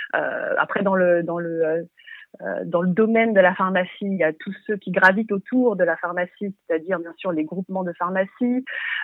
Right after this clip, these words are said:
Euh, et il y a aussi, euh, bien sûr, euh, tout ce qui est parapharmacie, quand on s'éloigne un petit peu, mais, euh, ça s'applique toujours dans nos champs. Euh, voilà.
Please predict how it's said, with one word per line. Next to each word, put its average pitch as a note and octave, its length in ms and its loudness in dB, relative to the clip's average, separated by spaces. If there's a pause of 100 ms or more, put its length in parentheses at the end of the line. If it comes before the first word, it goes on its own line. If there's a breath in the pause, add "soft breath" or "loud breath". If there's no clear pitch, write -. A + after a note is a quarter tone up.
Euh, G2+ 520 -2 (340 loud breath)
et E3+ 80 0
il - 20 2
y E3 60 4
a D#3+ 40 2
aussi, G3 460 -2
euh, E3 380 4 (800 loud breath)
bien F3 140 -4 (100)
sûr, G3+ 220 2
euh, E3 300 4
tout F3+ 120 -10
ce - 100 -18
qui F3+ 100 -4
est E3 140 -4
parapharmacie, F#3+ 760 4
quand F#3 140 -4
on F3+ 40 -10
s'éloigne F3+ 340 2
un E3+ 100 -2
petit F#3+ 160 -10
peu, G#3+ 180 2
mais, F3 280 -6
euh, - 80 -10 (100)
ça D#3 160 -4
s'applique F3 300 -4
toujours F#3+ 280 -6
dans E3+ 120 -8
nos E3+ 120 -10
champs. A#3+ 260 0 (640 loud breath)
Euh, - 200 -6
voilà. C#3 180 0